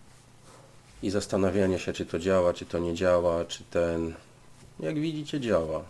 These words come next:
Można sobie z tym spokojnie poradzić, tylko mówię, no trzeba troszeczkę wcześniej sobie już przyjąć coś tam,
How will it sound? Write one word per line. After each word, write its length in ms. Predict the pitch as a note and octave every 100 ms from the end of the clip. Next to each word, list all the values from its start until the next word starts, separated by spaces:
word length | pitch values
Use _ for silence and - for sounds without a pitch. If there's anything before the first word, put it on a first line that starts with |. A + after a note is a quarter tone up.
| - -
Można 400 | - G#2 G#2 G2
sobie 300 | F#2+ G2 F#2
z 80 | F2+
tym 260 | - F2 F2
spokojnie 560 | - - - F2+ F2 E2
poradzić, 540 | E2 E2 E2 E2 D#2+
tylko 340 | - - -
mówię, 260 | E2 F2+ F#2
no 120 | F2
trzeba 420 | F2 - F2 E2 - - - - - - -
troszeczkę 440 | F2 F2+ D#2+ -
wcześniej 400 | F#2+ - D#2+ E2
sobie 280 | D#2+ D#2+ D#2+
już 360 | D#2+ D#2 - - - -
przyjąć 600 | - E2+ D#2+ D#2 - -
coś 280 | - D#2+ -
tam, 380 | - D#2+ E2